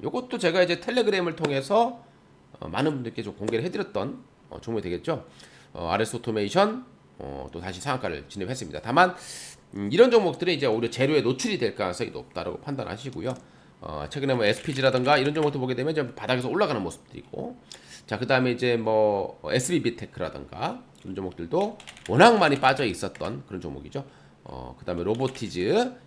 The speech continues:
이런 종목들 흐름들이 바닥에서 올라가는 모습들이에요. 어, 이런 로봇 휴머노이드, 예.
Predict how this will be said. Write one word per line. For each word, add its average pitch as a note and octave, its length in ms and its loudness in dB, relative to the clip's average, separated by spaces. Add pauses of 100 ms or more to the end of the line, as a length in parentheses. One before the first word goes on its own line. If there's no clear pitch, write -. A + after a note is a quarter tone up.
이런 G#2+ 160 0
종목들 D3 600 2 (220)
흐름들이 E3 680 2
바닥에서 A#2+ 340 -2
올라가는 G#3 400 0
모습들이에요. F2 760 -4 (260)
어, D2 340 -6
이런 D2+ 380 -8
로봇 C3+ 380 0 (260)
휴머노이드, F#3 800 -4 (260)
예. B1+ 120 -14